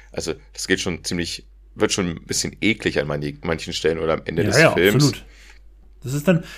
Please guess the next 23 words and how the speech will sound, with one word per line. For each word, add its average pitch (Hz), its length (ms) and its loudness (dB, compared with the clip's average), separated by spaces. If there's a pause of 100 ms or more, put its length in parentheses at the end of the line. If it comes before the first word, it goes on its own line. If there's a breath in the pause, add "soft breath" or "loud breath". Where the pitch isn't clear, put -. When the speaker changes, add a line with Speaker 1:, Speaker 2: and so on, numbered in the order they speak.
(100)
Speaker 2:
da 135 80 4
muss 180 120 6
man 220 100 2
auch 190 120 0
wirklich 190 160 2
sagen, 185 180 6
Neil 180 140 8
Blomkamp 180 520 4
hatte 180 160 2
dann 160 220 4
ja 147 60 4
auch 143 100 0
so 156 140 -2
den 139 240 0
Film, 175 280 6
die 185 80 6
er 151 40 6
dann 143 120 0
auch 147 100 4
noch 143 140 2
so - 120 -6
gemacht 139 240 0
hat. 185 140 -2